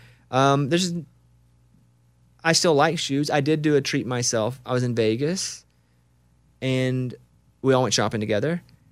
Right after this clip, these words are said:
And I couldn't pull the trigger on the shoes. They're a bit too expensive. But the next day, I went, "Man, I just did a whole hour-long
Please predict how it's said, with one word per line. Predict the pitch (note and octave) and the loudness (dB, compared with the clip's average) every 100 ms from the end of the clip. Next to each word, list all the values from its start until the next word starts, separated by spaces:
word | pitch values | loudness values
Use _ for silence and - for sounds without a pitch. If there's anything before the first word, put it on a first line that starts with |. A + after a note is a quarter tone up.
| _ _ _ _ _ _ - | _ _ _ _ _ _ -4
And | C3 B2+ | -2 0
I | C#3 | -2
couldn't | C3 - E3 F3 F3 | -2 0 2 0 -4
pull | - E3+ | -2 -2
the | F3+ | -2
trigger | - E3 D#3+ | -2 -2 0
on | D3+ | -2
the | C#3+ | 0
shoes. | - E3 F3 | 2 2 2
They're | D#3+ | 0
a | B2 | -2
bit | C3+ - | -4 -4
too | D#3 | -6
expensive. | D3+ D#3+ E3 F3 E3+ - | -6 -6 -4 -6 -8 -14
But | C3+ | -8
the | B2+ | -4
next | C3+ C3 | -4 -4
day, | C3+ C3+ C#3 B2 | 0 0 0 -2
I | A#2 | -4
went, | A2+ G#2 | -4 -4
"Man, | D3 C3+ | -4 -4
I | |
just | C#3 C#3+ | -4 -6
did | B2+ | -6
a | G#2 | -6
whole | B2+ B2+ C3+ C#3+ _ _ _ _ _ _ _ _ _ _ _ _ - | -4 -2 -2 -6 _ _ _ _ _ _ _ _ _ _ _ _ -2
hour-long | A#2 B2+ C#3+ B2+ A2 G#2 G2+ A2+ | 0 2 2 2 0 -2 -4 -6